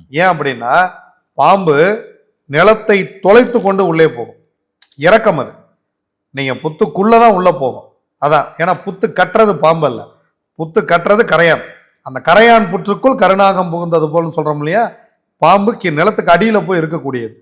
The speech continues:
அப்ப இடம் பூமி சம்பந்தப்பட்டு கீழே தான் வருமே தவிர இது மேல வளர்ச்சிக்கு போகாது. அப்ப ஆயில்யம் ரியல் எஸ்டேட்ல போய் கை வைக்கிறது,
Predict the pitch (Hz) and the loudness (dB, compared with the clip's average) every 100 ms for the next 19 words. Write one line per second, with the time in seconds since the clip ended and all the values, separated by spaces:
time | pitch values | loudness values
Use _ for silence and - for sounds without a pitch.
0 | _ _ - 143 143 151 240 240 208 190 | _ _ -8 -4 -2 0 2 2 -2 -4
1 | - 165 165 156 180 139 147 147 - _ | -8 -6 -4 -6 -6 -2 -2 -4 -14 _
2 | _ 196 214 208 190 156 147 131 127 123 | _ -2 2 4 2 0 -2 -6 -6 -4
3 | 123 127 _ _ - 139 135 170 196 147 | -4 -4 _ _ -16 -12 -4 0 0 2
4 | 165 165 131 147 139 151 131 107 - _ | 0 -2 -14 -14 -6 -2 -2 -6 -12 _
5 | _ - 127 135 165 220 208 208 180 185 | _ -12 -4 2 4 4 2 -2 -2 0
6 | 202 - 180 156 151 165 151 151 151 131 | -2 -4 -8 -4 -4 -4 -2 -4 -4 -8
7 | 131 131 | -8 -6